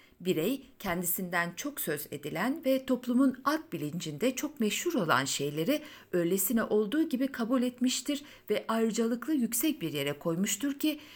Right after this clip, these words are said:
bu meşhurluğu sebebiyle daha sonra onları incelemek ve öğrenmek gereğini hiç duymamıştır. Seküler yapıdaki bazı temel kavramların batılı özdeşlerine hiç uymadığı gibi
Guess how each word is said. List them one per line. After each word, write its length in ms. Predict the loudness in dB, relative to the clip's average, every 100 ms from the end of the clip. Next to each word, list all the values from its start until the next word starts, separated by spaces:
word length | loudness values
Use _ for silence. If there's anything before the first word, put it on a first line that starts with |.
| -16 0
bu 260 | 0 0 -2
meşhurluğu 640 | -2 0 0 0 2 0
sebebiyle 760 | 0 0 -2 -2 0 0 0 -4 -12 -4
daha 220 | -2 -2
sonra 440 | -2 -2 2 0 0
onları 440 | 0 2 2 0
incelemek 760 | 0 2 2 0 2 0 0 0
ve 200 | 0 0 -4
öğrenmek 540 | -2 2 2 2 0
gereğini 520 | -4 -4 -2 0 -2 -4 -8
hiç 260 | -6 -6
duymamıştır. 760 | -6 -6 -6 -4 -4 -4 -8 -12 _ _ _ _ -20 -10
Seküler 500 | -4 -2 0 0 -2
yapıdaki 520 | -4 -6 -6 -4 0
bazı 320 | 0 0 -2
temel 360 | -4 2 2 0
kavramların 720 | -4 -4 -4 -4 -2 0 0 -2 -10 -4
batılı 420 | -2 0 2 2
özdeşlerine 720 | 0 2 0 2 2 2 2
hiç 200 | 0 -2
uymadığı 560 | -2 2 4 2 0 -2
gibi 360 | -2 -2 -4